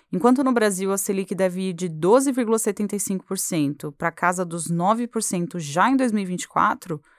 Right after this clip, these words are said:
nos Estados Unidos os juros devem ficar perto dos cinco e meio por cento e por bastante tempo.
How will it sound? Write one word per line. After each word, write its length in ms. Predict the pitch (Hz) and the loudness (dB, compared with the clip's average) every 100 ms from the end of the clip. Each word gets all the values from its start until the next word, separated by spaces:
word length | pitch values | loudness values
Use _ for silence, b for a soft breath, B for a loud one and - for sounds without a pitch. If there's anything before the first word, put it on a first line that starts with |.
| b b b 202 | b b b -2
nos 160 | 226 | -2
Estados 320 | 226 214 196 | 0 0 2
Unidos 440 | 202 185 208 240 247 | 0 0 0 -2 -2
os 120 | 247 | -2
juros 260 | 220 233 214 | 0 -2 0
devem 240 | 214 220 | -2 -2
ficar 220 | - 226 | -4 -6
perto 320 | - 208 214 - | 0 -2 -2 -4
dos 140 | 254 | -4
cinco 340 | - 254 - | -2 -2 0
e 20 | 240 | 0
meio 240 | 214 202 | 0 -2
por 140 | 190 | -4
cento 500 | - 208 254 262 180 | -6 -2 2 2 0
e 140 | 165 233 | -8 -8
por 180 | - 233 | -4 0
bastante 480 | 220 - 214 254 | 0 2 0 0
tempo. 380 | - 139 139 - | 0 0 0 -6